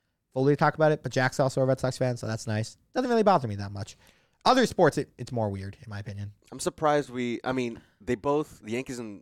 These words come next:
Speaker 2: Red Sox in recent years, both haven't been good at the same time.
Speaker 1: I think that's a big reason. The Red Sox have been ass since I worked here.
Speaker 2: Yeah, it's either, or,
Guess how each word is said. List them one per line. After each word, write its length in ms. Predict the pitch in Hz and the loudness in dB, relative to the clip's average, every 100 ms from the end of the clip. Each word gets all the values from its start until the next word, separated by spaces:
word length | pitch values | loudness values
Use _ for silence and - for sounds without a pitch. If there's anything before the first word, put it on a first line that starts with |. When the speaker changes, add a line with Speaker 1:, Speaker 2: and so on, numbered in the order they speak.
| - | -8
Speaker 2:
Red 140 | 104 | -8
Sox 440 | - 98 92 - - | -6 -6 -8 -12 -18
in 140 | 104 | -14
recent 320 | 98 104 120 | -12 -12 -8
years, 180 | 117 120 | -6 -6
both 320 | 92 98 110 | -8 -10 -10
haven't 400 | - 101 101 101 | -10 -6 -4 -6
been 160 | 92 90 | -8 -12
good 220 | 90 92 | -10 -12
at 100 | 98 | -10
the 60 | - | -12
same 200 | 101 90 | -14 -6
time. 140 | - | -2
Speaker 1:
I 40 | 156 | 2
think 200 | 240 226 | 2 2
that's 160 | 202 | 4
a 60 | 190 | 4
big 220 | 160 156 | 4 4
reason. 320 | 147 160 120 | 6 6 4
The 80 | 113 | 2
Red 140 | 151 226 | 4 4
Sox 160 | 214 | 2
have 120 | 196 | 2
been 180 | 185 156 _ _ - | 2 0 _ _ -4
ass 320 | 143 143 107 | 0 0 -2
since 260 | - 135 120 | -4 -6 -2
I 80 | 110 | 2
worked 280 | 123 131 - | 2 2 -4
here. 200 | - - _ | -14 -18 _
Speaker 2:
Yeah, 260 | 107 107 95 | -6 -4 -4
it's 160 | - 131 | -4 2
either, 420 | 156 151 143 131 - - | 4 6 6 4 -4 -6
or, 120 | 123 | -4